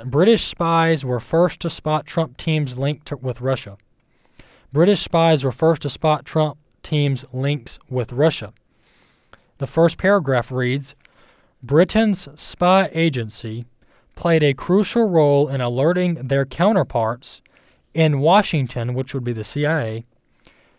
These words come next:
"to contacts between members of Donald Trump's campaign team and Russian intelligence operatives," The Guardian has been told. That's one source, which The Guardian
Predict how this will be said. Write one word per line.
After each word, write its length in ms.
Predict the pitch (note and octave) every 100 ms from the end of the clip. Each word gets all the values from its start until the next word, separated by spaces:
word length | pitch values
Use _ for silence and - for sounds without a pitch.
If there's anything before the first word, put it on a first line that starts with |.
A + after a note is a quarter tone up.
| -
"to 180 | - D3+
contacts 640 | - D#3+ G3 - F#3+ F3
between 540 | - C#3+ - D#3 C#3+ C3
members 380 | E3 G3+ F#3
of 80 | D#3
Donald 340 | C3+ D3 F#3+ E3
Trump's 300 | F3+ D#3+ -
campaign 580 | F3+ F#3+ C#3+ A2+ A2 A#2 _ _ _ _ _ -
team 400 | C#3 A#2+ B2+ A#2+ _ _ _ _ -
and 240 | D3+ C#3+
Russian 400 | D3 F3 - F3+
intelligence 640 | D#3+ C3+ D#3+ E3+ C#3 C3+ A#2+
operatives," 720 | D#3 F3 C3+ A#2 A2+ - - _
The 120 | C3
Guardian 440 | B2 C3+ D3 C#3+ B2+
has 260 | A#2+ B2+
been 220 | A2+ A2+ G2+
told. 400 | D#3 D#3 - - _ _ _ _ _ _ _ _ _ -
That's 260 | D3+ D#3+ -
one 160 | F#3+
source, 520 | E3+ A#2+ G#2 - - - _ _ _ _ _ _ _ _ _ _ _
which 300 | F3+ F#3+ -
The 80 | D#3+
Guardian 640 | D3 F#3 A3 G#3 G3+ F#3+